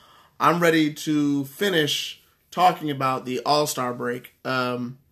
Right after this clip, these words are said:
I believe where I left off was I was talking about Luka Doncic and Trae Young and the three-point skill. Uh, I'm sorry. <laughs> I was talking about the skills competition in which they were doing. I enjoyed everybody.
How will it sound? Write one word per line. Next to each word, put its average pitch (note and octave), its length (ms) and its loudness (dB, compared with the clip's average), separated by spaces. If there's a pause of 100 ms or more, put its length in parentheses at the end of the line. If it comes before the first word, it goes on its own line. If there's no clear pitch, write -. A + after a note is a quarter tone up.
(540)
I C#3 100 4
believe G3 300 4
where G3 100 6
I F3 60 8
left E3+ 300 0
off E3+ 220 2
was C#3+ 160 -4
I C#3+ 140 -2
was D3+ 140 -4
talking D3+ 200 -6
about C#3 280 0
Luka D3+ 240 -4
Doncic C#3 760 -4
and B2+ 760 -4 (500)
Trae D#3+ 360 6
Young C#3 680 0 (120)
and C3+ 100 -6
the B2 40 -8
three-point C#3+ 560 -2
skill. C#3+ 340 0
Uh, C#3 220 2
I'm E3+ 120 2
sorry. B2+ 240 0 (760)
<laughs> - 760 -20
I D#3 140 8
was D#3+ 220 2
talking F3 400 2
about C#3+ 420 0
the B2+ 480 -6
skills F3+ 520 -4
competition C#3 540 -4
in B2+ 60 -6
which B2+ 160 -8
they C3 60 -6
were B2 120 -6
doing. B2+ 460 -8 (1800)
I F#3+ 200 8
enjoyed E3 400 2
everybody. B2+ 720 -8